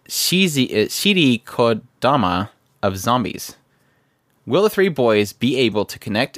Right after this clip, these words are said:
as they steal Shirikodama from zombies? Meanwhile, two policemen,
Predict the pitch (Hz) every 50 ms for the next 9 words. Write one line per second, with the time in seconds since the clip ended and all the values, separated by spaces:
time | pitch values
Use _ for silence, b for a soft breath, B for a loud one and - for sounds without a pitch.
0 | - - 104 107 104 101 98 - - - - 98 95 95 92 - - - - 139
1 | 139 143 143 143 135 139 b b b b b b b - - - 139 139 131 -
2 | - 113 98 101 101 104 104 101 101 101 101 - - - - - - 95 92 92
3 | 87 85 117 135 156 165 180 196 208 - - b b b b b b b b b
4 | b 123 139 202 208 156 113 98 92 90 90 95 101 - _ _ _ _ _ _
5 | - - 101 - 120 120 185 247 - - 110 95 90 95 92 98